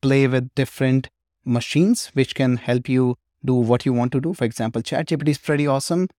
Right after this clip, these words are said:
or Perplexity, if you want to start with that, right? And then if you want to go with more,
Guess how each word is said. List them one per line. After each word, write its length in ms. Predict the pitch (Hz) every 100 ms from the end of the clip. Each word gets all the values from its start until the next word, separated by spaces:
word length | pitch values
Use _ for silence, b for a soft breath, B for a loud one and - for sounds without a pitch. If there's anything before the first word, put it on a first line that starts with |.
| -
or 180 | 120 123
Perplexity, 760 | 131 120 123 - 143 123 196 - _
if 160 | - 120
you 80 | 120
want 180 | 113 113
to 80 |
start 300 | 113 123 120
with 120 | 127 123
that, 260 | 143 165 _ _ _
right? 240 | 120 110 117
And 140 | 123
then 100 | 123
if 100 | 127
you 80 | 135
want 140 | 123 123
to 80 |
go 260 | 131 123 123
with 220 | 117 117
more, 480 | 120 123 120 117